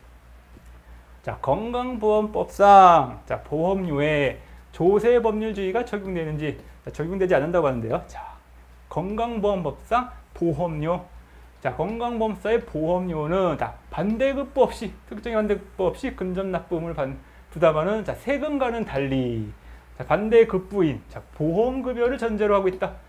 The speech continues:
자, 부과주체가 국가 또는 지방자치가 아니며, 자, 그 징수자체가 조세와 다르므로, 자, 조세 법률주의가 적용되지 않는다. 네, 조세는 특정한 반대급부 없이 금전 납부금을 부담하는 거고,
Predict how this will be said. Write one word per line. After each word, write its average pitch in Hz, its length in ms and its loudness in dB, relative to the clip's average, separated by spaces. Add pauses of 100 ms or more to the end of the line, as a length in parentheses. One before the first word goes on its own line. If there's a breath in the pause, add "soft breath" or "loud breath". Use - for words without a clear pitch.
(240 loud breath)
자, - 80 -10
부과주체가 185 580 0
국가 170 340 -4
또는 190 240 -6
지방자치가 156 580 -2
아니며, 139 540 2
자, 127 140 -8
그 175 260 -4
징수자체가 170 720 -2 (180 loud breath)
조세와 196 480 4
다르므로, 151 480 2
자, 120 140 -2
조세 165 560 -4
법률주의가 190 920 -2
적용되지 147 480 -4
않는다. 135 400 -2 (520 loud breath)
네, 147 380 4
조세는 202 800 2
특정한 220 540 -2
반대급부 175 760 -2
없이 139 280 -4
금전 165 340 -4
납부금을 175 720 -4
부담하는 131 440 -2
거고, 127 480 0